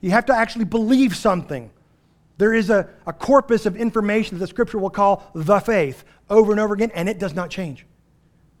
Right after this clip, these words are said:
The content of the faith goes like this. Are you ready? There is such a thing as the spirit realm. There is. Despite the hostile aggression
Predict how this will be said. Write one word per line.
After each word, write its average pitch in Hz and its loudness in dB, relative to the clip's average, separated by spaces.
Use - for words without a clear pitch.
The 175 0
content 240 2
of 190 0
the 190 -2
faith 208 0
goes 202 2
like 170 2
this. 170 -2
Are 165 0
you 170 0
ready? 196 0
There 247 0
is 339 6
such 302 2
a 277 4
thing 285 4
as 240 4
the 240 0
spirit 269 0
realm. 220 2
There 226 4
is. 226 4
Despite 247 2
the 180 2
hostile 285 2
aggression 196 0